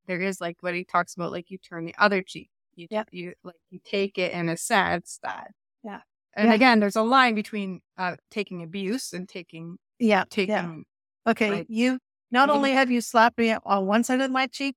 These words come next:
Speaker 2: but you've also slapped the other one. I'm not going to stand for <laughs> this
Speaker 1: <laughs>
Speaker 2: anymore. You don't have any.
Speaker 1: And,
Speaker 2: Yeah.
Speaker 1: and yet still treating them with love and respect
Speaker 2: Yeah.
Speaker 1: of the fact. And that, that's hard. That's hard.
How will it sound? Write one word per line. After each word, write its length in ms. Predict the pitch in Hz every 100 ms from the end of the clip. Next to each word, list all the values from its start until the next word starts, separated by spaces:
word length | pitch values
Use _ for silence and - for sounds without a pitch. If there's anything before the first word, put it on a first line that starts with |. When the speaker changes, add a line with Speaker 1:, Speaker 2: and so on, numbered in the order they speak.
| _
Speaker 2:
but 120 | 202
you've 160 | 233 226
also 260 | 214 - 220
slapped 320 | - 202 -
the 120 | 214
other 300 | 202 208 233
one. 340 | 240 247 254 254 _ _
I'm 500 | 214 202 196 190 196
not 280 | 190 180 175
going 200 | 180 170
to 60 | 170
stand 400 | - 160 170 190
for 100 | -
<laughs> 100 | -
this 200 | 277 294
Speaker 1:
<laughs> 60 | 220
Speaker 2:
anymore. 400 | 208 196 202 - _ _ _
You 300 | 214 370 415 247
don't 160 | 196
have 160 | 202 202
any. 100 | 294
Speaker 1:
And, 140 | 247 - _ _ 208
Speaker 2:
Yeah. 120 | 190
Speaker 1:
and 180 | 214 220
yet 220 | 226 -
still 280 | - 214 208
treating 340 | - 202 190 185
them 200 | 180 180
with 140 | 180
love 240 | 190 180 180
and 120 | 170
respect 360 | 165 - - - _ _ _
Speaker 2:
Yeah. 160 | 202 190 _ -
Speaker 1:
of 220 | 170 175
the 80 | 180
fact. 220 | - - -
And 120 | 185
that, 120 | 185
that's 240 | 185 262 226 -
hard. 160 | 214 - _
That's 200 | 185 -
hard. 220 | 220 190